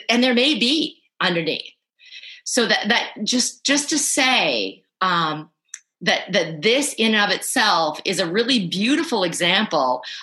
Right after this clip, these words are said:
of the courage it takes to stand up and say, "Hey, that was hella fucked up." Pardon my French. You can't do that in a podcast, I'm sure. That was,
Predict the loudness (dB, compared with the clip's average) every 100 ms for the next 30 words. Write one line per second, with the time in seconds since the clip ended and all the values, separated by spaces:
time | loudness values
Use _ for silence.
0 | -4 -4 -4 -2 2 2 0 0 0 0
1 | -2 -2 0 2 2 0 -2 2 4 4
2 | 2 2 2 -2 -4 0 0 0 -2 -2
3 | -2 -2 -2 -8 _ -20 -20 -2 0 0
4 | -2 0 0 0 -2 -2 -2 -2 -2 0
5 | 0 0 2 0 0 -2 -2 -2 -4 -6
6 | -12 0 2 2 0